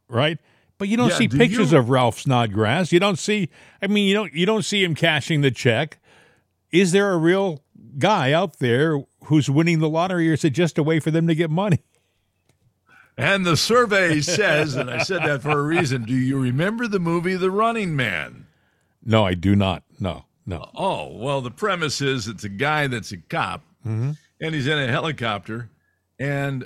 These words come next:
Speaker 2: it's a T V show where you take people that have been, uh, you know, they, they've been convicted of stuff.
Speaker 1: Okay.
Speaker 2: Now, the payout is, you know, when you get on there, I'm, I can't remember the guy,
Speaker 1: Oh,
Speaker 2: the
Speaker 1: you,
Speaker 2: guy that was
Speaker 1: you,
Speaker 2: the
Speaker 1: you can escape and live.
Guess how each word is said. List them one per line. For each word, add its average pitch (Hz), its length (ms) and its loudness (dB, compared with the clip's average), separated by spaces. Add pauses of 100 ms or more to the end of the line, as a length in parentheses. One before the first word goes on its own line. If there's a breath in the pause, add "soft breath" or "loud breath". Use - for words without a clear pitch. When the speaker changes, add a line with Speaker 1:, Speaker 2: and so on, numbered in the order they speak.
Speaker 2:
it's 120 240 -10
a 120 60 -8
T 185 300 -12
V 156 200 -10
show 110 540 -6 (280)
where 123 140 -4
you 123 140 -4
take - 320 -6
people 147 480 -8 (760)
that 117 240 -4
have 113 320 -6
been, 113 400 -6
uh, 101 380 -8 (1200)
you 123 160 -4
know, 120 180 -2
they, 117 240 -4
they've 104 280 -4
been 117 240 -4
convicted 101 560 -6
of 73 120 -12
stuff. - 600 -16
Speaker 1:
Okay. 95 340 -2 (180)
Speaker 2:
Now, 123 300 -2
the 107 180 -10
payout 170 500 0
is, 123 400 -2 (720)
you 139 140 -4
know, 135 200 -2
when 139 240 0
you 131 100 -2
get 151 240 -4
on 147 200 0
there, 123 120 0
I'm, 117 220 -2
I 107 100 -6
can't 156 280 -6
remember 113 340 -4
the 101 80 -8
guy, 104 280 0
Speaker 1:
Oh, 131 40 2
Speaker 2:
the 113 80 0
Speaker 1:
you, 110 80 2
Speaker 2:
guy 110 120 0
that 104 120 -8
was 113 140 -6
Speaker 1:
you, 120 100 -2
Speaker 2:
the 90 120 -10
Speaker 1:
you 123 160 2
can 120 180 2
escape 131 440 -2
and 107 160 -4
live. 120 400 -2